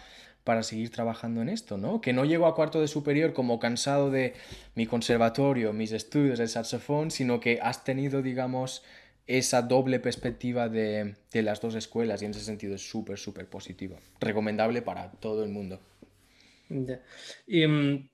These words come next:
Speaker 2: claro, porque para entrar allí, al fin y al cabo, siempre hablamos, yo qué sé, de los, de, de los másters, que si hay idiomas, que si hay, eh, yo qué sé, las convalidaciones. Para el a-, para el Erasmus, que es, al fin y al cabo, en realidad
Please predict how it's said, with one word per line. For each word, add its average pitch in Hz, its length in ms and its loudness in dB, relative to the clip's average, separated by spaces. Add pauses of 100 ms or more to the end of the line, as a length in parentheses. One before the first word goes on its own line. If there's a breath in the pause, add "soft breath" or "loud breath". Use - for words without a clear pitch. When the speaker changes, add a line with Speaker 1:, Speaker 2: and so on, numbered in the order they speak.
(180)
Speaker 2:
claro, 160 200 4
porque 135 180 0
para 139 160 4
entrar 143 280 2
allí, 160 200 4
al 175 80 6
fin 165 120 2
y 151 40 2
al 147 120 0
cabo, 160 260 4
siempre 147 280 2
hablamos, 143 360 2
yo 139 80 -4
qué 123 80 -4
sé, 135 160 2
de 123 120 0
los, 117 840 -2 (100)
de, 117 160 -4 (220)
de 117 140 0
los 120 140 -4
másters, 131 440 0
que 131 120 -2
si 127 140 0
hay 127 140 6
idiomas, 135 460 2
que 127 120 0
si 127 240 0
hay, 127 560 4 (840 loud breath)
eh, 123 480 6
yo 120 140 2
qué 123 80 0
sé, 139 160 0
las 135 120 0
convalidaciones. 147 880 4
Para 135 160 6
el 135 100 6
a-, 165 280 6
para 131 140 4
el 131 460 4
Erasmus, 180 600 2
que - 100 -2
es, - 200 -6
al 131 100 -2
fin 151 140 -2
y - 20 6
al 151 100 4
cabo, 156 200 6
en 131 60 4
realidad 143 580 6